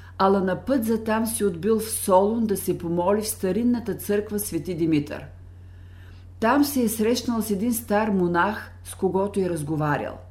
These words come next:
Тази странна среща изменя неговия път в живота. Връща се в родината си –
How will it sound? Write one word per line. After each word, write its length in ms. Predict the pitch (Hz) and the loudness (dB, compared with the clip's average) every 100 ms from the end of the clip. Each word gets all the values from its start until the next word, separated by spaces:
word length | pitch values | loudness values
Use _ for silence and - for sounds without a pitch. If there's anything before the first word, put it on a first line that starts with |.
| - - - - - - - - - - | -20 -20 -20 -20 -20 -20 -20 -20 -20 0
Тази 360 | 170 208 226 226 | 4 4 2 -2
странна 640 | - 190 185 220 240 226 | -4 -2 0 2 0 -2
среща 580 | - 190 196 - 214 214 | -4 -2 -2 -2 -6 0
изменя 560 | 214 180 196 220 247 233 | 0 2 2 2 2 2
неговия 560 | 185 190 185 190 180 | 2 0 0 0 0
път 220 | - 240 170 | -4 -6 -6
в 40 | |
живота. 600 | 151 156 143 135 - - - - - - - - - - | -6 0 0 0 -4 -14 -16 -20 -20 -20 -20 -20 -20 -12
Връща 480 | 170 190 285 269 262 | -4 2 2 2 -2
се 160 | - 214 | 0 -2
в 100 | 170 | 0
родината 520 | 170 196 226 220 214 | -2 0 0 -2 -4
си – 320 | - 220 | -2 -4